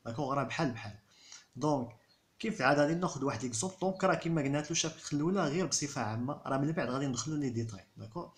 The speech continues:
دونك هنايا مثلًا غادي ناخد واحد اكزومبل ديال،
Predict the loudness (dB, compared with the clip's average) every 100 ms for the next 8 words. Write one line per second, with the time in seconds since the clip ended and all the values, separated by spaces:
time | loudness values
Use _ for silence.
0 | -20 -18 -20 -18 -4 -4 -2 -6 0 2
1 | 2 0 -2 -4 -2 -2 -2 -2 -4 -4
2 | -6 -6 -6 -4 -2 -4 -8 -8 -4 -4